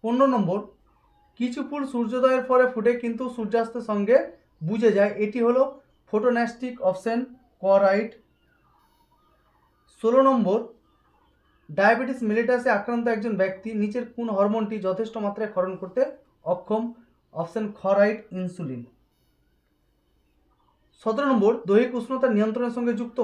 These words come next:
মানব মস্তিষ্কের অংশটি হলো হাইপোথ্যালামাস, অপশন গ রাইট। আঠারো নম্বর, নিচের কোন জোটটি সঠিক? অপশন ক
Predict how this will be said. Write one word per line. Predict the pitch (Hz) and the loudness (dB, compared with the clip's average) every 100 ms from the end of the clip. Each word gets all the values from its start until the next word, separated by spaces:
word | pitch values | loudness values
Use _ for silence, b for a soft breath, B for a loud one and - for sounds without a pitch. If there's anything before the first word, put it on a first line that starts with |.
| 185 | 0
মানব | 202 220 220 | 0 0 -2
মস্তিষ্কের | 214 226 - 190 190 | -6 -10 -6 -2 -2
অংশটি | 196 220 220 | -4 -6 -2
হলো | 214 175 | -2 0
হাইপোথ্যালামাস, | 185 202 202 208 214 220 214 - 175 | -2 -2 -2 0 2 0 -2 -10 -8
অপশন | 170 214 233 240 - 151 | -8 -6 -6 -6 -12 2
গ | 180 185 | 6 6
রাইট। | 196 208 - _ _ _ _ _ _ _ _ _ - | 4 0 -10 _ _ _ _ _ _ _ _ _ -6
আঠারো | 180 240 262 | -4 0 0
নম্বর, | 240 175 196 - - _ _ _ _ _ _ _ _ _ _ _ _ _ _ _ _ _ _ _ _ _ _ _ _ _ _ _ _ _ _ _ _ - | 4 4 4 -2 -14 _ _ _ _ _ _ _ _ _ _ _ _ _ _ _ _ _ _ _ _ _ _ _ _ _ _ _ _ _ _ _ _ -4
নিচের | 190 226 294 262 | -2 0 -2 -2
কোন | 262 269 | 0 0
জোটটি | 233 247 - 269 | 2 0 0 -2
সঠিক? | 220 214 247 269 - _ - 185 | 0 0 -2 -6 -12 _ -6 -4
অপশন | - 240 | -2 -4
ক | 240 | -4